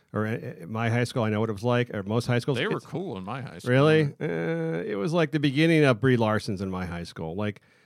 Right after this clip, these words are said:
Speaker 1: the beginnings of very self-involved, very self-important people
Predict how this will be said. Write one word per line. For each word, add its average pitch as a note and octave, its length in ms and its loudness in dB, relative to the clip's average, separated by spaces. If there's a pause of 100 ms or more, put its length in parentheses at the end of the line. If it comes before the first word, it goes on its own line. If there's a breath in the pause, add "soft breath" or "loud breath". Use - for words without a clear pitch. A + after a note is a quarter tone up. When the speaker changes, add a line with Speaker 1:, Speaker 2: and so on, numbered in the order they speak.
Speaker 1:
the C3 80 -6
beginnings D3+ 320 6
of B2 100 4
very B2+ 380 6
self-involved, G#2+ 1040 2
very A2+ 320 0
self-important A2 720 -2
people B2+ 500 0